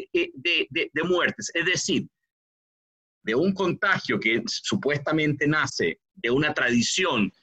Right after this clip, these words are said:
de ingestar un animal que tenía, eh, un virus,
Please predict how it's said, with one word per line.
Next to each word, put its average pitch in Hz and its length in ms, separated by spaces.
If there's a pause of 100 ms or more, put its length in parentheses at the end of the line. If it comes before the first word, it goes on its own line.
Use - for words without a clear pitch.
(240)
de 131 80
ingestar 123 720
un 127 180
animal 131 680 (680)
que 131 120
tenía, 147 640 (380)
eh, 120 80
un 139 260
virus, 170 580